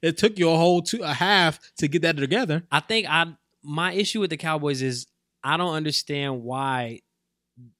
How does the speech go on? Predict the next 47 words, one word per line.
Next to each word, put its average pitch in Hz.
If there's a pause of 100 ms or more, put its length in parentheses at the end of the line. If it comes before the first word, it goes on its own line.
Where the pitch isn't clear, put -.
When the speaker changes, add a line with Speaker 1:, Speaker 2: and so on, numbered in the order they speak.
Speaker 2:
it 160
seems 196
like 175
they're 170
in 151
the 135
same 156
position 127 (120)
Speaker 1:
Every 104
game. 98
Speaker 2:
every 151
single 139
game. 120
Speaker 1:
Losing 131
Speaker 2:
Dak 123
Speaker 1:
big 131
and 123
have 120
to -
come 120
back. 113
Speaker 2:
Losing 185
big, 165
and 135
Dak 147
has 151
to 147
throw 139
fifty 156
plus 147
passes 135
a 113
game. 110
Speaker 1:
Yep. 85 (340)
Speaker 2:
Losing 160
big, 143 (160)
Dak 139
has 147
to 131 (100)
try 139
to 135
put 147
the 139
team 139
on 135
his 131
back. 117